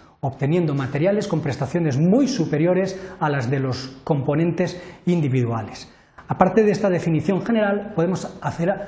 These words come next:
algunas matizaciones. Estos matices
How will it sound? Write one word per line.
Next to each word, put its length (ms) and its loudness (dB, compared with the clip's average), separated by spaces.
algunas 720 0
matizaciones. 1080 -2
Estos 240 2
matices 720 0